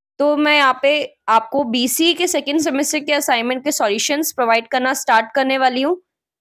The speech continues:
ये मैंने भी, ये भी मैंने आपको इन्फॉर्म किया था हमारी प्रीवियस वीडियोज़ में। So गाइस, जिसको भी बीसीए के सेकंड सेमेस्टर के असाइनमेंट के सॉल्यूशंस चाहिए तो हमारे चैनल को ज़रूर सबसे पहले सब्सक्राइब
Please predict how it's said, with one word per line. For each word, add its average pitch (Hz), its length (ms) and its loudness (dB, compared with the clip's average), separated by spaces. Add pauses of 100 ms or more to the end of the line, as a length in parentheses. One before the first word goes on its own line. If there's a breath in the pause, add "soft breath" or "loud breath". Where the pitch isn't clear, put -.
(100)
ये 233 160 -2
मैंने 262 300 -2
भी, 285 160 0 (180)
ये 226 220 -2
भी 254 140 0
मैंने 285 220 0
आपको 277 220 -2
इन्फॉर्म 262 380 0
किया 262 120 -2
था 269 100 0
हमारी 254 260 -2
प्रीवियस 247 400 -4
वीडियोज़ 254 360 -2
में। 285 160 -4 (580)
So 302 180 -2
गाइस, 294 400 4
जिसको 269 300 -4
भी 311 160 0
बीसीए 269 500 -2
के 330 140 -4
सेकंड 285 340 -2
सेमेस्टर 285 460 -4
के 285 220 -6
असाइनमेंट 254 580 -2
के 285 80 -2
सॉल्यूशंस 262 680 -2
चाहिए 247 400 0
तो 294 200 -2
हमारे 247 380 -2
चैनल 254 260 -6
को 269 140 -8
ज़रूर 277 500 0
सबसे 269 340 -6
पहले 269 220 -2
सब्सक्राइब 254 480 0